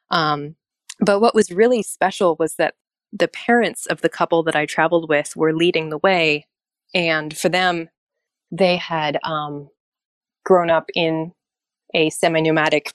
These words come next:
pretty traditional lifestyle before moving into a town. And so, like, their knowledge of the landscape was so vast, and to be there with them when they were passing it on to their children and grandchildren, and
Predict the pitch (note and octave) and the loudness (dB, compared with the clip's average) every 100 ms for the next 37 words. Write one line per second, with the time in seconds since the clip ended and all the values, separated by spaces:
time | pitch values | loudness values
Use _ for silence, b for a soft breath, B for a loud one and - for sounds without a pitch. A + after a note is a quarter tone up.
0 | _ - G#3 F3+ - D#3+ F#3 - D3+ D#3 | _ -4 0 0 0 0 0 0 0 0
1 | E3+ - E3 D3 C#3+ D3+ - E3+ D#3 D#3 | -2 -2 -2 0 -4 -8 -4 -2 0 0
2 | E3+ D#3 D#3 - - - E3+ D#3+ C#3 - | 0 -2 -4 -6 -8 -2 0 0 0 -8
3 | _ _ _ _ - F#3 - F#3 F3+ E3 | _ _ _ _ -4 -2 2 2 2 0
4 | D#3+ F#3 G3+ G3+ G3+ - F3 E3+ F3 D#3 | 2 2 4 2 0 0 2 4 2 -2
5 | - - D#3+ D#3 D3 D#3 D#3+ - C#3 D3+ | -6 -8 -4 -2 -2 -4 -2 0 0 -2
6 | - - F3 G3 E3+ C#3+ D3 - - - | -4 2 4 6 4 2 0 -6 -18 -20
7 | _ _ - F3 D3+ E3+ G#3 F#3+ E3 D#3 | _ _ -6 -4 -2 2 4 4 2 0
8 | D#3 D3+ D3+ E3 D#3+ D#3+ D#3+ D#3 E3 D3+ | 0 0 -2 -2 0 2 0 0 -2 0
9 | E3 D#3 D3+ D3+ D3+ D#3 _ _ _ _ | -2 0 2 2 -2 -8 _ _ _ _
10 | - F3+ D#3 D#3+ D#3 D#3 - _ _ _ | -2 0 2 2 2 0 -6 _ _ _
11 | _ - - - F#3 E3 D#3 - F#3 F#3+ | _ -18 -2 2 4 2 0 0 2 2
12 | E3 D#3+ F3 - D3 C#3 C#3 C#3+ _ _ | 4 2 2 2 2 0 -4 -6 _ _
13 | _ _ _ - E3+ | _ _ _ -8 -4